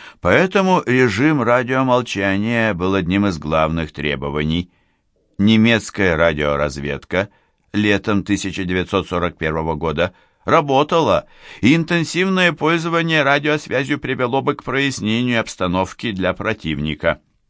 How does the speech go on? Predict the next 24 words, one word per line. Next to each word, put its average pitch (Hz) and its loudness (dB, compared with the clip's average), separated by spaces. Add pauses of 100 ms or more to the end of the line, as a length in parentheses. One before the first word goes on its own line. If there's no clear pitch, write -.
(800)
Немецкой 117 2
разведке – 113 -2 (400)
было 190 2
бы 196 0
легче 190 -2
выяснить, 165 -4 (140)
кто - 2
им 120 2
противостоит 101 -2
в 71 -8
данный 76 0
момент 127 -2 (360)
и 117 2
подход 123 2
каких 165 -2
соединений 139 0
или 107 -2
объединений 101 0
из 98 -4
глубины 98 0
ожидается 131 -2
в 127 -4
ближайшей 110 -4
перспективе. 104 -4